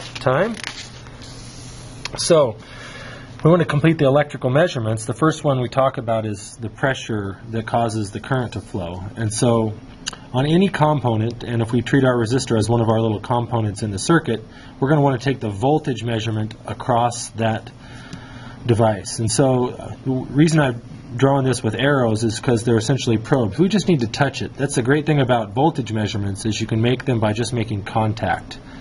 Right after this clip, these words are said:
uh, as compared to current, which we'll talk about in a few minutes. So let's talk about how we might make the voltage measurement on this resistor or lamp that we've got here.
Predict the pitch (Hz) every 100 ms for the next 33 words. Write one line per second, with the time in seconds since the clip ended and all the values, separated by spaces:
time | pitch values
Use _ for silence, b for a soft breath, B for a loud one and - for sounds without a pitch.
0 | B B B B 110 104 101 101 - 110
1 | 101 - 104 110 107 104 - 120 98 98
2 | 110 117 113 107 107 101 - 107 110 95
3 | - 139 185 - 208 190 170 151 113 -
4 | B B - 107 147 151 131 131 123 135
5 | - 113 104 131 127 104 107 101 101 101
6 | 98 - B B 113 117 110 110 101 123
7 | - 104 98 104 113 110 - - 98 101
8 | 101 - - 87